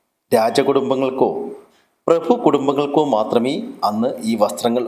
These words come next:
ഉപയോഗിക്കാൻ കഴിഞ്ഞിരുന്നുള്ളൂ. സാധാരണക്കാരന് ഇതിൻ്റെ വില താങ്ങാൻ കഴിയുന്നതിനും അപ്പുറമായിരുന്നു.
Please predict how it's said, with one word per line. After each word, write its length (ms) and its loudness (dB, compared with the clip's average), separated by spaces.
ഉപയോഗിക്കാൻ 560 0
കഴിഞ്ഞിരുന്നുള്ളൂ. 580 -2
സാധാരണക്കാരന് 920 0
ഇതിൻ്റെ 280 2
വില 140 2
താങ്ങാൻ 340 2
കഴിയുന്നതിനും 540 0
അപ്പുറമായിരുന്നു. 720 -2